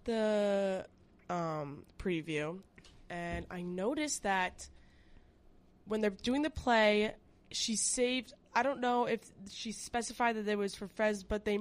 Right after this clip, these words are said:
made it seem like Lexi, like, saved a seat for Fez because, like, they showed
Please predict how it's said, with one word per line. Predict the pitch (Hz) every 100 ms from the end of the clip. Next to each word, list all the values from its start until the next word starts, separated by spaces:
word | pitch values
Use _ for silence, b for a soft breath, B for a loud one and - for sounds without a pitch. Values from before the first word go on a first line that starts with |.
| -
made | 214 214 233 185
it | -
seem | - 247
like | 233 214
Lexi, | 196 190 226
like, | 202 190
saved | - 196 180
a | 190
seat | - 185
for | 190
Fez | - 170 165
because, | 170 175 165
like, | 170 -
they | 170
showed | - - 196 185 180 180